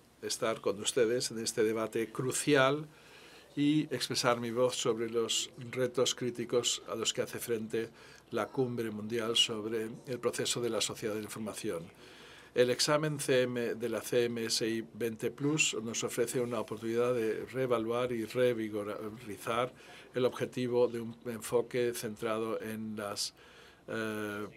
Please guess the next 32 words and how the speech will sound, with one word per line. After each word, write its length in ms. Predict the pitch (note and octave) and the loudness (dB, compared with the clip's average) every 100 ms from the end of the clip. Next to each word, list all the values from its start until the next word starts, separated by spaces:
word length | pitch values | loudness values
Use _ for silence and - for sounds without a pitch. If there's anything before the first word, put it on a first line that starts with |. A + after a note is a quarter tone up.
| - | 0
personas 800 | A2+ - C3 A#2+ B2 B2 - - - _ - | 2 6 4 2 0 0 -2 -4 -10 _ -8
y 320 | C3+ C3 C3 B2+ - - - | -2 0 0 -2 -8 -16 -2
multipartes 600 | C3+ C3 B2+ A2+ A2 - | 0 0 2 0 0 -4
interesadas, 640 | A2+ A2 G#2+ G#2+ F#2 F2+ | -2 0 0 -2 -4 -4
al 300 | F#2+ F#2+ G2+ | -4 -6 -8
unirnos 680 | A2+ A#2 C3 C3+ C3+ C3+ C#3 | -6 -4 0 0 0 0 -2
para 360 | - A2 A#2 C3+ - - - - - - - - | -2 0 0 -2 -10 -20 -20 -20 -20 -20 -20 -14
mejorar, 680 | A#2+ A2+ A#2 B2+ C#3+ D#3+ E3+ - _ _ _ _ _ A2 | -8 -2 2 4 4 2 -4 -14 _ _ _ _ _ -8
eh, 520 | A2+ A2+ A2+ A2+ A2 | -4 -2 -2 -2 -4
nuestra 460 | A2+ A#2+ - A#2 A2+ | -4 -2 0 0 0
posición 480 | A#2 B2 - C#3 | 0 -2 0 -2
con 120 | B2+ A2 | -2 -4
respecto 480 | A2 B2+ B2 B2+ | -2 -2 0 0
al 120 | G#2+ G#2+ | 2 0
avance 420 | A#2 C3+ C3+ A#2 | 0 -2 -2 -2
en 100 | G#2+ | -2
los 180 | G2+ - | -2 0
O 80 | A2 | 2
D 160 | G#2+ | 2
S. 160 | G#2+ B2 - | 2 -2 -6
Tenemos 320 | A#2 A#2+ - | -6 -4 -2
que 100 | B2 | -2
reconocer, 480 | A2+ A2+ A2+ - B2 | -2 -6 -6 -4 -4
en 80 | |
primer 300 | A2 A#2 A2+ | -4 -6 -4
lugar, 280 | G#2+ A2 B2 | -4 -2 -2
que 120 | B2 | -2
vivimos 360 | A#2 A2+ A#2 A#2 | -2 -2 -2 0
en 120 | A2 | -2
un 100 | A2+ | -4
mundo 260 | A2+ A#2+ C#3 | -6 0 2
de 260 | A#2 B2+ | 4 0